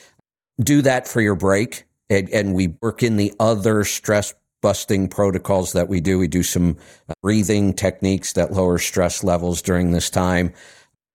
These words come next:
You could be doing some sauna therapy, or like I said, if you can get out in the sun, do that. And then in the evening, several times a week, be able to do a true sauna session in the truck with your lights.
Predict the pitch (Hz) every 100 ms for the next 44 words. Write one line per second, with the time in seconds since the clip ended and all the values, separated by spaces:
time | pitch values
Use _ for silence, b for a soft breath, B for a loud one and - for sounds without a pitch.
0 | _ - - 90 98 104 101 90 - 90
1 | 85 - - 101 101 95 - 98 95 90
2 | 101 95 90 85 76 87 82 78 101 87
3 | 85 80 90 92 95 90 98 - 101 98
4 | 90 85 98 101 - B B B 123 127
5 | 135 123 139 147 143 - 120 127 120 95
6 | 87 85 85 - _ b b b b _
7 | _ _ - 110 104 101 - 98 98 95
8 | 90 87 - 95 98 104 101 104 - 95
9 | 92 98 92 - - 117 101 95 - 104
10 | 104 95 87 - 85 - - 82 82 98
11 | 90 80 - 92 87 - 76 76 71 69
12 | 57 -